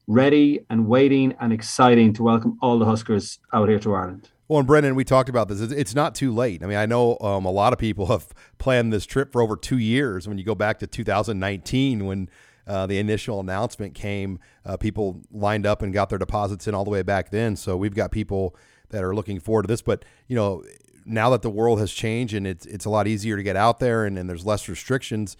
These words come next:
Speaker 2: um, you know, more people are interested in going. Uh, w-, what would you recommend? What advice would you give? Because, uh, there are people maybe looking for that last minute Father's Day gift or birthday present,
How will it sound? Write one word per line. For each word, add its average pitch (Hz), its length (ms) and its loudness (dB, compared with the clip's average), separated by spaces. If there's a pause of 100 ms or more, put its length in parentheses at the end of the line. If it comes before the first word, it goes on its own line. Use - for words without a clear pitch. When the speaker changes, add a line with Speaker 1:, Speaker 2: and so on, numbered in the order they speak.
(360)
Speaker 2:
um, 104 280 0
you 117 40 -2
know, 127 80 2
more 135 160 6
people 139 260 2
are 135 80 2
interested 139 400 0
in 120 120 -2
going. 104 380 -4 (300)
Uh, 98 160 -6
w-, 104 300 -6
what 127 280 0
would 151 160 0
you 131 220 -2
recommend? 117 720 0
What 120 140 4
advice 110 440 -2
would 101 140 -4
you 95 80 -4
give? 107 400 0
Because, 104 440 -4 (300)
uh, 101 200 -4
there 101 120 2
are 139 120 4
people 127 240 2
maybe 107 180 0
looking 101 240 -2
for 98 60 -2
that 98 160 0
last 101 280 0
minute 104 220 -6
Father's 92 460 -4
Day 95 160 0
gift 95 400 -2
or 98 80 -8
birthday 95 340 -6
present, 95 560 -4